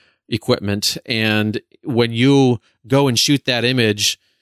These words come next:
and you get, or something along those lines, and you get something that is, you know, pu-, number one, it pushed you, you learned something, hallelujah, uh,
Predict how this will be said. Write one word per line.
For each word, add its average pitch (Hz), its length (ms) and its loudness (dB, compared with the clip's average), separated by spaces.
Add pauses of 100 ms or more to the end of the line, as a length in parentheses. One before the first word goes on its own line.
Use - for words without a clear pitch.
(280)
and 113 260 0
you 120 160 4
get, 117 480 0
or 120 160 0
something 110 260 -2
along 113 200 -2
those 110 180 -2
lines, 110 300 0
and 107 100 -4
you 117 160 0
get 123 220 -2
something 113 560 -2
that 110 340 -2
is, 101 540 0 (680)
you 117 120 -2
know, 104 220 0 (200)
pu-, - 300 -6
number 131 200 0
one, 131 160 0
it - 100 -14
pushed - 340 -2
you, 127 120 2
you 107 160 0
learned 117 280 -2
something, 110 520 -4 (240)
hallelujah, 110 640 0 (400)
uh, 107 300 -2